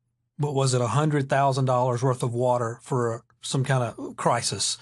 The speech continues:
So the Budweiser plant shuts down and they, they can water for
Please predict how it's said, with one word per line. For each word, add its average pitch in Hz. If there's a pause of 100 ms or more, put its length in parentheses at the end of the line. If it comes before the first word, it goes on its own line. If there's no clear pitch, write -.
(140)
So 156
the 139
Budweiser 147
plant 139
shuts 135
down 131
and 120
they, 120 (680)
they 123 (200)
can 139
water 120
for 113